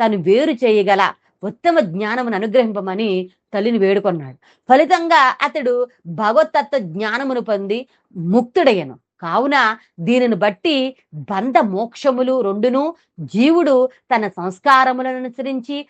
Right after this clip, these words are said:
సాధించుకొనునని స్పష్టమవుతున్నది. ఏదేమైనను ఆ జగన్మాతకు మాత్రం తన సంతానమే అయిన ప్రాణులన్నిటి ఎడల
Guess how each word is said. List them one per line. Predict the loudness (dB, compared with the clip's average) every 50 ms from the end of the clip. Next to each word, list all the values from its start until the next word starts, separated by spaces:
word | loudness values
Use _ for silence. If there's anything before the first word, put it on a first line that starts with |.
| _ _ _ _ _ -8
సాధించుకొనునని | -6 -4 0 2 2 2 2 2 0 0 0 0 2 2 2 0 0 -2 -2 -2 -2 -4 -6 -8 _ -14
స్పష్టమవుతున్నది. | -8 -8 -8 -6 -6 -6 -4 -2 -2 -2 -2 -4 -4 -6 -8 -8 -12 -14 -16 -16 _ _ _ _ _ _ 2
ఏదేమైనను | 4 6 8 8 6 6 4 4 4 4 2 0 -2 -4 -4 -4 -4 -4 -4 -4 -6 -8 _ _ _ -6
ఆ | -4 -4 -4
జగన్మాతకు | -4 -4 -4 -2 -2 -2 -2 0 0 0 0 0 0 0 -2 0
మాత్రం | 2 2 0 0 0 0 -2 -2 -2 -4
తన | -10 -12 -8 -6 -4 -4 -4
సంతానమే | -6 -6 -6 -6 -4 -2 0 2 4 4 2 2 0 -2 -2 -2
అయిన | -2 -2 -2 -2 -4 -4 -4 -6 -8 _ _ _ _ -8 -2
ప్రాణులన్నిటి | 0 2 2 2 2 0 -2 -2 -2 -2 -2 -2 -2 0
ఎడల | 2 2 2 2 2 0 -2